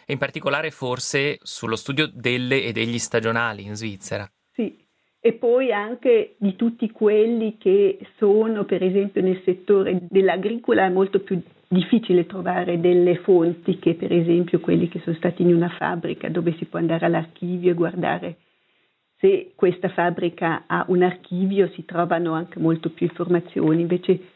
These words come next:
Speaker 2: tutto che è un po' più meno regolato, informale, lì è molto più difficile poi trovare le fonti.
Speaker 1: E guardando all'esperienza delle stagionali in Svizzera, in particolare pensando alla seconda metà del Novecento,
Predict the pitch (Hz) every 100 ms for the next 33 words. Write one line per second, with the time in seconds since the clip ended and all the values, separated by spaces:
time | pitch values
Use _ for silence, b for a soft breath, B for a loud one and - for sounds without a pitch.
0 | - 208 - 190 185 180 180 185 - 190
1 | 190 196 196 190 180 190 180 170 185 185
2 | 202 - 202 - 185 185 180 185 202 180
3 | 190 170 175 175 175 175 170 - 185 -
4 | 156 156 165 165 180 170 160 165 175 175
5 | - 139 180 - 196 - _ _ B B
6 | B B B - 147 147 - - 143 131
7 | 151 190 202 165 123 123 - 127 127 139
8 | - 139 120 117 117 - 127 120 123 123
9 | 117 104 107 107 107 113 127 - 135 123
10 | 110 - 147 190 196 131 127 131 147 156
11 | b b 120 117 - - 156 131 113 107
12 | 123 117 117 117 120 139 160 208 220